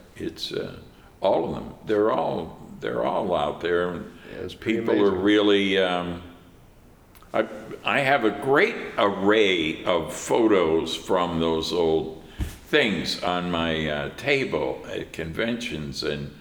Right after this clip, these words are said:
Speaker 2: Yeah.
Speaker 1: and, uh, people, you know, "Oh,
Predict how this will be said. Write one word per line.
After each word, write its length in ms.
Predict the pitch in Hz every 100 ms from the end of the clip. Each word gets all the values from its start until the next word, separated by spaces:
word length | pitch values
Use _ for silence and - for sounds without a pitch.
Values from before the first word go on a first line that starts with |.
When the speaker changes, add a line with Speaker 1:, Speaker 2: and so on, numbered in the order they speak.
| - -
Speaker 2:
Yeah. 120 | 85 - - -
Speaker 1:
and, 340 | - 85 82 82
uh, 200 | 80 78 -
people, 580 | 104 101 - 92 87 82 - - - - - -
you 200 | 117 131
know, 280 | 101 80 80 80 - - -
"Oh, 300 | - -